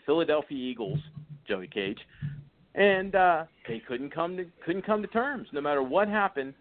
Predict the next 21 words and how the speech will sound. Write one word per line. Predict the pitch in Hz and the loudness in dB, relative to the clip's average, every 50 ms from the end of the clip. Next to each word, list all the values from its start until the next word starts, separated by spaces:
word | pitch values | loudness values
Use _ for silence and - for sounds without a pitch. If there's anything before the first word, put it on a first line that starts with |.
| _ _ _ _ _ _ _ _ _ _ _ _ | _ _ _ _ _ _ _ _ _ _ _ _
they | 135 135 151 156 | 6 6 6 6
could | 156 - 160 151 139 | 2 0 -2 0 0
not | 135 135 139 123 - - | 0 0 -2 -2 -4 -4
come | - 143 135 127 | -4 -4 -4 -4
to | 127 131 | -4 -4
a | 127 | -4
contract, | 123 - 147 170 208 226 - - 113 107 107 120 - _ _ - - - | -2 0 0 0 0 0 0 0 0 0 0 -4 -6 _ _ -14 -4 -2
and | 147 139 | -2 2
he | - 196 220 202 151 - | 2 2 2 2 0 -2
went | 170 139 139 117 | -2 -2 -2 0
back | 110 139 151 170 180 165 - - - - - | 2 4 6 6 4 4 2 -4 -10 2 4
into | 190 196 202 190 190 | 4 4 4 2 0
the | 160 - | 0 -4
draft, | - 131 165 185 202 185 135 120 139 147 156 - - - - _ _ _ - - 139 | -4 -4 -2 2 2 2 2 2 0 -4 -6 -8 -10 -14 -20 _ _ _ -12 -8 -2
where | 143 147 147 | 2 2 2
I | 139 | 2
believe | 143 147 202 254 262 | 2 0 0 -2 -2
the | - - | -4 -6
Tampa | - 175 160 160 160 160 | -4 -4 -4 -2 -2 0
Bay | 156 156 143 | 2 4 2
Buccaneers, | 139 143 143 147 151 - 139 160 202 208 131 110 | 4 4 0 0 0 -2 0 2 2 2 2 0